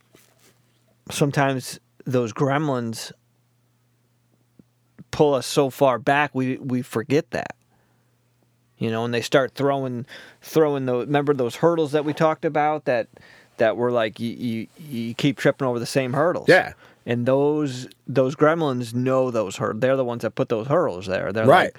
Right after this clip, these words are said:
Speaker 2: Oh,
Speaker 1: "This
Speaker 2: yeah.
Speaker 1: is the same hurdle, so we're gonna trip him up. He, this is the one hurdle that he always gets tripped up on, so we're gonna throw it down."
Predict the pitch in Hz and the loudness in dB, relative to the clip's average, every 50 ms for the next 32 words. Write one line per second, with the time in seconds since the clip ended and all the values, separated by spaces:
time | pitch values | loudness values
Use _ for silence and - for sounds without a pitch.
0 | - - - - 165 190 175 - 175 190 202 180 165 - 202 180 160 - 170 208 | -18 -4 4 6 8 8 10 8 8 6 4 2 2 2 2 2 2 2 2 2
1 | 180 131 98 95 107 127 - - - - 143 123 120 123 135 143 143 147 131 117 | 2 2 0 -4 -6 -8 -10 -8 0 2 2 2 2 2 0 0 0 -2 -2 -4
2 | - - 180 165 - 165 160 165 151 117 131 131 147 156 160 147 - 143 131 123 | 2 2 4 4 4 2 2 2 2 0 0 0 0 0 0 -2 -6 -6 0 2
3 | 160 170 - 170 160 156 131 156 151 160 165 165 151 - 165 180 165 147 143 135 | 2 2 2 -2 -2 2 2 2 4 4 2 2 2 2 2 2 2 2 2 0
4 | 131 135 131 - 151 160 156 131 151 151 127 - - - 151 - - 180 175 - | 0 -2 0 2 2 2 2 0 -2 -4 -4 0 0 0 0 4 4 2 2 4
5 | - 120 117 110 113 - 120 110 113 120 123 131 123 - 135 131 127 127 127 127 | 2 0 0 -2 -4 -4 -4 -2 -2 -2 -4 -4 -4 -2 0 0 2 0 0 0
6 | 135 127 127 117 107 123 | 0 0 0 -2 -6 -8